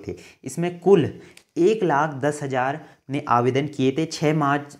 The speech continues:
छः मार्च को जो है इसकी लिखित परीक्षा आयोजित कराई गई थी। उनतीस मार्च को इसका परिणाम घोषित कर दिया था, लेकिन कुछ अभ्यर्थियों ने परीक्षा में गड़बड़ी होने की शिकायत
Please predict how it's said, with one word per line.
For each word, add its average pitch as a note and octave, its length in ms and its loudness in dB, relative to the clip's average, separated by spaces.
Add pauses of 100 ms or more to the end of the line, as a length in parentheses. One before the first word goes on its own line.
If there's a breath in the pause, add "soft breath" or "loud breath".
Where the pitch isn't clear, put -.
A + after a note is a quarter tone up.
छः C#3+ 200 -2
मार्च C3+ 320 0
को D3+ 100 0
जो C#3 120 2
है C#3 80 4
इसकी D3 220 0
लिखित A#2+ 360 0
परीक्षा B2+ 320 -2
आयोजित A2 420 -2
कराई B2+ 260 0
गई B2 180 -6
थी। D3 300 -4
उनतीस C#3+ 600 -4
मार्च B2 320 -4
को C#3 140 -2
इसका C3 500 -8 (340 loud breath)
परिणाम B2 520 -4
घोषित A#2+ 480 -6
कर A#2+ 140 0
दिया G2+ 160 -6
था, F#2 140 -10 (280 loud breath)
लेकिन C3+ 300 -2
कुछ F#3 260 -4
अभ्यर्थियों C3+ 520 -2
ने C#3+ 120 -2
परीक्षा C3+ 440 -2
में C#3+ 160 -4
गड़बड़ी B2 400 0
होने B2+ 280 -6
की B2+ 120 -8
शिकायत A#2+ 640 -6